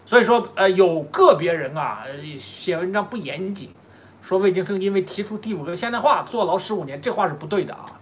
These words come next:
魏京生，魏京生提出第五个现代化，作为一个二十七岁的一个年轻人，表现了相当的语言上的才智，这个是超出他的同时代人的。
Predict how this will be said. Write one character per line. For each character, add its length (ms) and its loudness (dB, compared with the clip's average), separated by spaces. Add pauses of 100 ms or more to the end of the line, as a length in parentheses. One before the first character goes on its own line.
(800)
魏 300 0
京 220 -2
生， 240 -6 (100)
魏 220 2
京 220 -2
生 200 -4
提 240 -6
出 200 -4
第 240 -6
五 180 -6
个 80 -14
现 180 -8
代 140 -8
化， 300 -4 (520)
作 140 4
为 100 8
一 60 10
个 80 0
二 220 6
十 160 -4
七 340 -6
岁 220 0
的 160 -6
一 120 -10
个 120 -8
年 200 -10
轻 220 -8
人， 240 -10 (560)
表 240 2
现 240 -2
了 80 -2
相 340 2
当 240 6
的 140 0
语 300 -6
言 240 -8
上 120 -4
的 120 -2
才 320 -12
智， 260 -14 (720)
这 120 2
个 80 -6
是 200 -12
超 200 2
出 120 -6
他 140 -2
的 80 -4
同 180 -12
时 140 -12
代 120 -8
人 140 -14
的。 100 -18